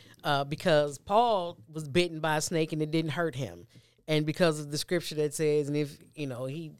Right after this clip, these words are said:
drink any poison or if he's bitten by a snake, that he, he was okay. So they're passing venomous snakes around,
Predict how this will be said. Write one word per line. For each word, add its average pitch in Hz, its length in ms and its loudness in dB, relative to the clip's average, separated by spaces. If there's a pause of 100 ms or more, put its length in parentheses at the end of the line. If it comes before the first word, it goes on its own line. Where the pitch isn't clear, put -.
(120)
drink 165 300 -4
any 156 320 -4
poison 160 500 4
or 139 120 -4
if 139 60 -6
he's 151 140 -8
bitten 160 300 -2
by 151 160 -2
a - 20 -2
snake, 156 300 -6
that 151 100 -6
he, 165 260 -6
he 185 200 -6
was 160 200 -2
okay. 151 400 2 (220)
So - 120 -8
they're 339 100 2
passing 302 500 -8
venomous 262 400 0
snakes 254 320 -4
around, 123 400 -8